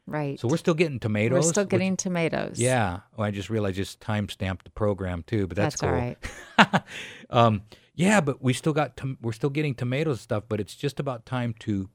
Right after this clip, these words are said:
Speaker 1: The season is done, and it's
Speaker 2: pull.
Speaker 1: time to, to get ready for the next
Speaker 2: Yeah, the, the winter
Speaker 1: planting.
Speaker 2: crop, right?
Speaker 1: Mm-hmm.
Speaker 2: And so we go to plant the winter crop.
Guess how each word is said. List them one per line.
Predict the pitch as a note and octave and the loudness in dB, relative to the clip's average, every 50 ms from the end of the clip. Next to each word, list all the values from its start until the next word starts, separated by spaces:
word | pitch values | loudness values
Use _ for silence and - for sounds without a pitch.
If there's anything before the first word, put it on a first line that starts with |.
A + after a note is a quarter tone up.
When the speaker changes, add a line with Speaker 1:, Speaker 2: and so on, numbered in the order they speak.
| _ _ | _ _
Speaker 1:
The | - D#3 | -8 -4
season | C#3+ - - F#3 F3+ D#3 C#3+ E3 E3 D#3+ | -2 0 2 2 2 4 4 2 2 2
is | E3 F3 E3+ - | 2 0 -2 0
done, | - D#3 C3+ C3 C3 C3 C#3 | 2 2 2 2 2 0 2
and | C#3+ C#3 C#3+ | 2 2 2
it's | C#3 | 4
Speaker 2:
pull. | E3 E3 D#3+ C#3+ | 6 6 6 6
Speaker 1:
time | A#2 G2 C#3+ C#3 C#3 C#3+ C#3+ | 4 2 2 0 0 0 0
to, | C3 - - D#3+ D3 C#3 C#3 C#3 C3+ - - | -2 -4 -2 0 0 2 2 0 0 -2 -4
to | - _ - - D#3 C#3+ C#3 | -8 _ -6 -4 -2 -2 -2
get | B2 C#3+ - - | -2 -2 -4 -2
ready | D3+ C#3+ C3+ C#3 C3+ | -2 -2 -2 -2 -4
for | - - D3+ C#3+ C#3 | -4 -4 -2 -2 0
the | C3+ C#3 | 0 0
next | C3+ C3+ C3 C3 - - - - - - - - - _ _ _ _ | 0 0 -2 -4 -4 -4 -4 -4 -4 -4 -8 -10 -12 _ _ _ _
Speaker 2:
Yeah, | - C3+ C#3+ C#3 A#2 G#2 F#2+ G#2 - | 0 2 4 4 2 2 0 -4 -6
the, | - A2 A#2 | -4 -2 -2
the | A2+ G2 | -2 -4
winter | B2 A#2 - | -6 -2 2
Speaker 1:
planting. | F3+ E3+ E3+ D#3+ F3 - F3+ D3+ B2+ A#2+ | 2 4 6 6 4 4 4 2 2 4
Speaker 2:
crop, | B2 A2 G2 D2+ - - - G2+ | 4 4 4 2 0 -4 -4 0
right? | G2 G2 G#2 A#2 D3+ F#3+ | 2 4 4 4 4 4
Speaker 1:
Mm-hmm. | A#3 C#4 D#4+ - _ _ _ _ | 2 2 0 -4 _ _ _ _
Speaker 2:
And | - A#2 | -4 -4
so | - - C#3+ C3 | 0 2 2 2
we | C3 D3 | 4 2
go | C#3 C#3 D3+ D3 D3+ | 2 2 2 4 4
to | C#3+ A#2+ - _ _ _ _ _ | 2 0 -4 _ _ _ _ _
plant | - - C#3+ D#3 F3+ F3+ - | -6 -4 -2 -2 -2 -2 -2
the | C#3 | -2
winter | A2+ A#2+ C3 B2+ A2+ G2+ | -2 0 0 0 -2 -4
crop. | - - - C#3 D#3+ E3 D3+ C3 - - | -4 -4 -4 -2 -2 -2 -2 -4 -6 -8